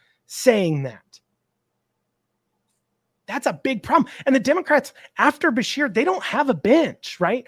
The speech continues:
The reason why these people come out and vote for Beshear, there's a lot of reasons why they voted for Beshear, and they were willing, even though, so they're already Democrats, so they have no qualms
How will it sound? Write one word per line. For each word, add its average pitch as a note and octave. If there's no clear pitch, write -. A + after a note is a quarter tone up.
The G3
reason C#4+
why B3
these A3+
people A3+
come G3+
out A3
and G3+
vote G#3
for F#3+
Beshear, E3
there's F#3+
a G3
lot F3+
of F#3
reasons E3
why D#3+
they D#3
voted D3+
for F#3+
Beshear, F#3
and F3
they F3
were E3
willing, A#3+
even G#3
though, A3+
so -
they're F#3+
already D#4
Democrats, C4+
so F3
they G3
have G3+
no C4+
qualms C4+